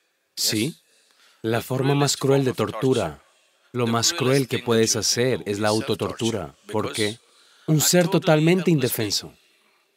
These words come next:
Todos los demás, por más indefensos que sean, tienen alguna defensa, ¿no es así? ¿Sí?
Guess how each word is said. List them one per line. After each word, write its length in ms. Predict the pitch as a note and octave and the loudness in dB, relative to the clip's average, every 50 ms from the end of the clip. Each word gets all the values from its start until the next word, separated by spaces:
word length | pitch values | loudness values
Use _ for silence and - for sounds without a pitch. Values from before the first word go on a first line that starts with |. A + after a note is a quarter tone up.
| _ _ _ _ _ _ _ _ _ _ _ - - | _ _ _ _ _ _ _ _ _ _ _ -14 -2
Todos 240 | - C#3+ D3+ E3+ F3+ | 2 4 4 4 4
los 160 | F#3 F3+ E3 | 4 2 4
demás, 420 | C#3 C#3 A#2+ G#2 A#2 B2+ C3+ A#2+ - | 4 2 2 2 2 2 2 0 0
por 160 | - B2+ A#2 | -2 -2 0
más 180 | A#2+ B2 - D3+ | 0 0 2 2
indefensos 540 | D#3 D3 C3+ - - C3 A#2 D3+ D3 - | 2 0 0 0 0 0 0 0 0 0
que 100 | - C#3 | -2 0
sean, 500 | A#2 - - C#3 C#3+ D3 C3+ G#2 D#2+ D2 _ _ _ - | 0 2 2 4 2 2 0 -2 -4 -8 _ _ _ -2
tienen 240 | C#3 B2+ C3+ C#3 D#3 | 0 0 2 2 2
alguna 380 | C#3+ A#2+ A2+ C3 D3 F3 F#3+ | 2 2 2 4 4 4 6
defensa, 460 | F3+ D3+ B2+ - B2+ A#2 G#2+ - - G2 | 4 4 2 2 0 0 0 0 -2 -2
¿no 80 | F#2+ | -2
es 120 | F#2 - - | -4 -4 -2
así? 300 | G2+ - - C3 E3 - _ _ _ _ _ _ _ _ _ _ _ _ _ _ _ _ _ _ - | -2 -4 -4 -4 -8 -12 _ _ _ _ _ _ _ _ _ _ _ _ _ _ _ _ _ _ -2
¿Sí? 400 | - - - A#2 A2 A#2+ E3+ | 0 0 2 2 2 0 0